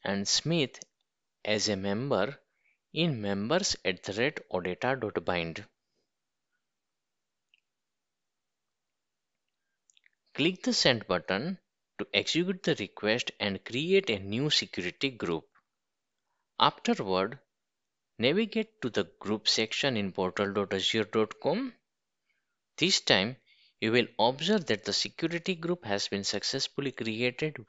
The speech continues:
without an email address and is specifically designated as a security group. Additionally,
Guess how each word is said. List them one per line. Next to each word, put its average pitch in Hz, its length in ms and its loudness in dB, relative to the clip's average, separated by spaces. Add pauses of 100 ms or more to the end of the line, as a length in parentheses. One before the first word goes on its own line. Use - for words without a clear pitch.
without 139 500 2
an 92 160 2
email 90 320 0
address 78 600 0 (1300)
and 135 260 0 (180)
is 107 140 0
specifically 123 800 -2
designated 147 800 0 (120)
as 185 200 0
a 170 80 0
security 101 560 0
group. 104 360 -4 (2500)
Additionally, 110 800 -2